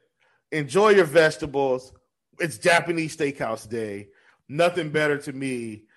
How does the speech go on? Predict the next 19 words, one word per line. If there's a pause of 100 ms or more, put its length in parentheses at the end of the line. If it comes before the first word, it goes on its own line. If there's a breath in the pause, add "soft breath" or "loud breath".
(320 soft breath)
uh,
than
going,
going
to
grab
you
some
of
that
great (400 soft breath)
Japanese
food
from
the
steakhouse,
sitting
in
front